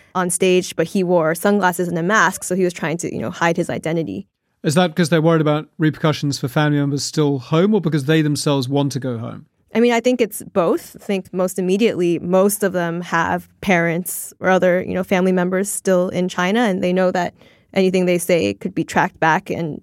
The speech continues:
Speaker 1: could affect their loved ones. And, and also, many of them said they wanna go home, they wanna go back to China in the future, so they have to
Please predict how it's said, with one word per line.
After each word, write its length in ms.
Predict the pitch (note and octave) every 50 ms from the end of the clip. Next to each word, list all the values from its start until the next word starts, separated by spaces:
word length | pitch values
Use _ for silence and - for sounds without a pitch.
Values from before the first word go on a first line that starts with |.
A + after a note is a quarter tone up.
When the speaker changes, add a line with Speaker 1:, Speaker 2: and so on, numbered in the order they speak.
| _
Speaker 1:
could 120 | - - E3
affect 380 | E3 E3 - D3 D#3 - - - -
their 220 | - - E3+ E3+
loved 220 | F3 E3+ E3+ F3+ -
ones. 260 | A3 B3+ D4+ D#4 B3
And, 120 | G#3 F#3 - - - - _ -
and 120 | A#3 A#3+
also, 380 | C4+ F4 - E4 C4+ B3+ B3+ B3+ _ _ _ _ _
many 240 | - G#3 G#3+ A3+ A3+
of 100 | A3+ G#3
them 160 | G#3+ G3+ G3+
said 300 | G3+ - G3+ F#3+ - -
they 120 | - G3 G3
wanna 240 | G3+ G3+ A#3+ E4+
go 180 | B3+ G3 F#3 F3
home, 280 | F3+ F3+ E3+ F3 F#3 F3+
they 100 | F3 F3
wanna 180 | F3+ F3+ F#3+
go 120 | F#3 F#3 E3+
back 180 | F3 E3+ F3
to 80 | F3 E3
China 260 | - - E3 E3 E3+
in 80 | F#3 F3+
the 60 | F3+
future, 400 | - - A3+ A#3+ - - - -
so 300 | - - - - - -
they 120 | - E3+
have 220 | E3+ E3+ E3 - -
to 140 | - C#3+